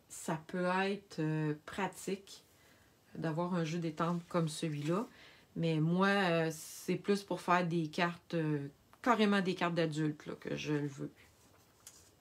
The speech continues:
Je continue. Hey, là, moi, je vous dis mes commentaires, euh, je vous dis tout ce que je pense tout haut, c'est vrai. <laughs> Je répondrai à vos questions après.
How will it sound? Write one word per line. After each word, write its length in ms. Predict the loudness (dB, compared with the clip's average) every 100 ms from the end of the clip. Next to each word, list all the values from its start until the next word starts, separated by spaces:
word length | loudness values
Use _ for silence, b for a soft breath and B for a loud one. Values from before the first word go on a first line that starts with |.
| _ -12
Je 160 | -4 -4 -4
continue. 420 | -6 -6 -8 -4
Hey, 220 | 2 2 2
là, 100 | 2
moi, 160 | 2
je 120 | 0
vous 120 | -4 -6
dis 180 | -4
mes 240 | -2 -2 -4 0
commentaires, 840 | 2 2 -2 0 2 2 2 0
euh, 260 | -2 0 -2
je 120 | -4
vous 100 | -6
dis 180 | -6 -8
tout 100 | -12
ce 80 | 2
que 140 | 4
je 100 | 6
pense 340 | 6 6 4 -4
tout 140 | -2
haut, 220 | 0 0
c'est 180 | -2 0
vrai. 240 | 2 2 2 2
<laughs> 1080 | 4 4 8 8 8 0 0 0 4 12
Je 140 | 12 12
répondrai 520 | 12 12 12 12 10
à 80 | 8
vos 140 | 4
questions 600 | 4 2 2 2 4 6
après. 440 | 4 2 -4 -4